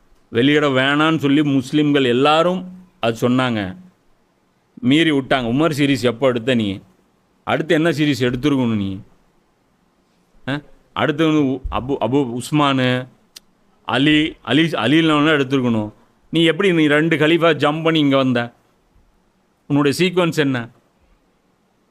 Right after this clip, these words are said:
குலஃபாயே ராஷிதீன்கள், நபி ஸல்லல்லாஹு அலைஹி வஸல்லம், உமர், அபூபக்கர், உமர், அப்புறம் தாண்டி முஆவியா. எங்க போனாரு? அலி என்ன பண்ணாரு?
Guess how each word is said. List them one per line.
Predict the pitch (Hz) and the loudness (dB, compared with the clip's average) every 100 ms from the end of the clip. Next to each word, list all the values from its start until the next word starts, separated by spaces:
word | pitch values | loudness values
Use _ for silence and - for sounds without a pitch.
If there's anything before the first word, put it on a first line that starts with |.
| _ _ _ _ - | _ _ _ _ -4
குலஃபாயே | 120 139 165 170 | -2 0 0 2
ராஷிதீன்கள், | 170 156 143 135 120 120 143 | 2 0 -2 -2 -2 -2 -2
நபி | 117 120 139 | -2 -4 -2
ஸல்லல்லாஹு | 151 143 | 0 0
அலைஹி | - | -2
வஸல்லம், | 139 180 - | -6 -6 -8
உமர், | 123 127 139 | -4 0 0
அபூபக்கர், | 98 117 143 143 139 196 160 | -2 -2 0 -2 -2 -4 -2
உமர், | 131 175 - _ _ _ - - | 0 0 -4 _ _ _ -20 -16
அப்புறம் | - 113 - 202 175 | -10 -6 -2 0 0
தாண்டி | 139 165 190 185 185 - _ _ _ _ _ _ - | 0 0 0 -2 -4 -12 _ _ _ _ _ _ -8
முஆவியா. | 147 123 107 90 92 _ _ _ _ _ _ - _ _ | -2 0 0 -4 -12 _ _ _ _ _ _ -20 _ _
எங்க | - 123 143 | -6 -2 0
போனாரு? | 135 131 123 123 120 113 | 0 0 0 0 0 0
அலி | 113 131 | 2 2
என்ன | 127 123 | 2 0
பண்ணாரு? | 113 113 110 120 | 0 0 -2 -6